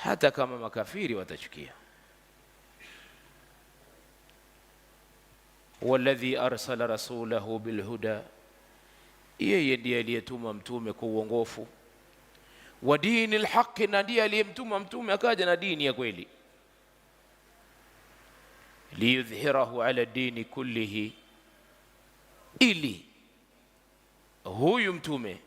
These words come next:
kwa dini yake, dini yake iwe juu kuliko dini zote. Walau kariha almushrikun, hata kama washirikina watakuwa wamechukia. Hizi tutaziangalia mpaka itakapofika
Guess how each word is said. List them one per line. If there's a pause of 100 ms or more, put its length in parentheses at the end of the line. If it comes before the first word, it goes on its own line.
(120)
kwa
dini
yake, (580)
dini
yake
iwe
juu
kuliko
dini
zote. (720)
Walau
kariha
almushrikun, (360)
hata
kama
washirikina (140)
watakuwa
wamechukia. (1800)
Hizi (880)
tutaziangalia
mpaka
itakapofika